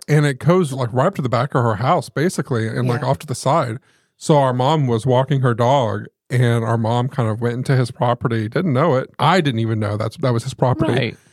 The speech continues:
Speaker 2: You expect it to go back farther than what it really
Speaker 1: Yeah.
Speaker 2: does, 'cause it ends right at the end of our garage.
Speaker 3: Oh, shit.
Speaker 2: And,
Speaker 1: Yeah.
Speaker 2: yeah, that whole back part is theirs.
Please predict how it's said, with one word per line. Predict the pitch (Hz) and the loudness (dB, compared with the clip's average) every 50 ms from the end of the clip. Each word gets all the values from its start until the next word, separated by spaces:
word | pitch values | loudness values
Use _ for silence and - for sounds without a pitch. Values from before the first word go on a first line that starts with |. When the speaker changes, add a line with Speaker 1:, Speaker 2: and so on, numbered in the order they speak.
| _ _ _ _ | _ _ _ _
Speaker 2:
You | 240 247 247 | -2 -2 -2
expect | 240 240 - - 214 208 208 - | -2 -6 -6 -4 -4 -6 -4 -4
it | 208 190 - | -6 -4 -4
to | 170 | -4
go | 151 175 160 147 | -2 0 0 0
back | 143 139 143 151 156 - - - | 0 -4 -6 -6 -10 -12 -14 -14
farther | - - 151 151 151 139 135 135 135 | -8 -6 -4 -4 -4 -6 -8 -10 -10
than | 135 139 143 143 | -8 -8 -6 -6
what | 143 131 123 | -6 -8 -8
it | 82 | -8
really | 92 135 131 120 127 | -8 -8 -8 -8 -8
Speaker 1:
Yeah. | 127 131 147 135 127 - | 0 2 2 4 4 2
Speaker 2:
does, | 107 - - - - - - _ _ | 0 -2 -10 -14 -20 -20 -20 _ _
'cause | - 202 175 | 0 0 0
it | 185 175 - | 0 -6 -4
ends | - 196 180 175 156 131 156 | -2 0 0 0 0 -2 -2
right | 156 156 143 151 151 143 | -2 -2 -2 -2 -2 -4
at | 135 - | -6 -8
the | 160 139 - | -10 -8 -6
end | 160 151 143 | -6 -8 -6
of | 135 | -8
our | 139 135 147 | -8 -10 -10
garage. | 143 - - 131 139 143 160 131 113 - - - - - _ _ _ - 180 | -10 -10 -8 -6 -4 -6 -6 -6 -8 -12 -12 -16 -16 -16 _ _ _ -12 -10
Speaker 3:
Oh, | 208 254 262 | -8 -8 -10
shit. | - - - 180 185 190 | -12 -14 -16 -12 -8 -6
Speaker 2:
And, | 170 165 156 | -6 0 2
Speaker 1:
Yeah. | 131 120 107 | 2 4 4
Speaker 2:
yeah, | - - 151 | 2 2 0
that | 151 160 160 - - | -2 -2 -4 -4 -6
whole | - - 214 185 170 165 | -6 -2 -2 -2 -2 -2
back | 165 - 156 156 160 - - | -6 -10 -10 -10 -12 -14 -16
part | - - - 151 147 147 147 - | -14 -8 -6 -6 -6 -6 -10 -10
is | - 170 156 151 147 156 147 - - - _ _ _ | -10 -10 -8 -8 -8 -10 -10 -10 -12 -14 _ _ _
theirs. | 151 156 160 151 - - - - - 160 - - | 0 2 2 2 0 -4 -10 -10 -10 -10 -10 -10